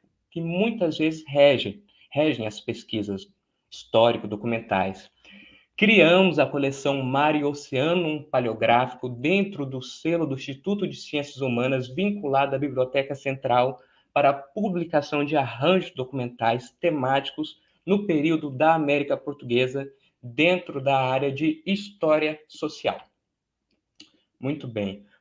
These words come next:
Participamos em diversos eventos nas áreas de ciências humanas, através daquelas pesquisas documentais temáticas que eu citei no slide anterior,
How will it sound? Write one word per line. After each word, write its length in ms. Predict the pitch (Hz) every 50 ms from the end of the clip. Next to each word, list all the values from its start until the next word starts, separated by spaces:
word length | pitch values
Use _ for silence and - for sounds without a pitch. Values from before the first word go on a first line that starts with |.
| _ _
Participamos 680 | 156 151 165 160 - - - _ 160 156 156 147 139
em 60 | 156 151
diversos 580 | 131 127 117 120 139 147 165 - - 139 127
eventos 500 | 135 123 110 113 117 123 147 156 151 -
nas 240 | - 117 107 104 110
áreas 220 | 117 117 120 117
de 100 | - 123
ciências 540 | 117 - - - 120 113 110 110 - 110 110
humanas, 480 | 110 107 107 113 123 143 160 139 113 107
através 520 | 104 104 107 110 101 101 110 107 107 104
daquelas 440 | 104 104 101 104 - 110 107 - -
pesquisas 480 | - 107 104 - - - 139 123 113 104
documentais 560 | 107 101 104 104 104 104 104 104 101 98 -
temáticas 600 | - 120 110 107 120 139 156 - - - - -
que 60 | -
eu 60 | 104
citei 320 | - - 104 - - 104 101
no 100 | 101 101
slide 500 | 104 - 107 107 104 101 101 - - - - _ _ -
anterior, 680 | 123 123 120 123 131 131 127 123 131 147 175 180 180